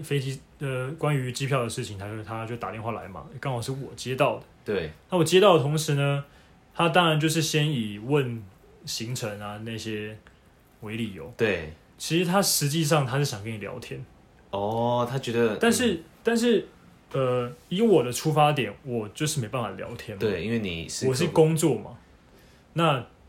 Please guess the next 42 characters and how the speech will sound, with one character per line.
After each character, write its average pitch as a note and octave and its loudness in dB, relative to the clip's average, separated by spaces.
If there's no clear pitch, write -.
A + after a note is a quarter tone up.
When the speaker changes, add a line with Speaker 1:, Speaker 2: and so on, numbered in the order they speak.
Speaker 1:
今 E3 0
天 D#3+ 2
他 D#3+ 4
跟 D#3+ 2
我 C3+ 2
讲 G2+ -6
了 F#2+ -12
一 F3+ 4
堆 C#3 0
什 - -10
么， G2+ -12
他 - -10
儿 E3 4
子 D3+ 2
怎 C3+ -4
么 B2 -2
样 E3 2
怎 B2+ -2
么 A#2+ -6
样， D3 0
然 B2 -6
后， D3 0
哦， B2+ -2
我 G#2+ -6
现 D#3 -4
在 D3 -2
好 - -10
孤 C#3+ -4
单 D3+ -2
哦， B2+ -4
因 D3 -4
为 D3+ -2
现 D3+ -2
在 D3 0
疫 D#3+ -2
情 B2+ -4
没 C3 -4
办 D3+ -2
法 C#3 -4
出 C#3+ -6
去 C#3+ -6
工-， D3 -4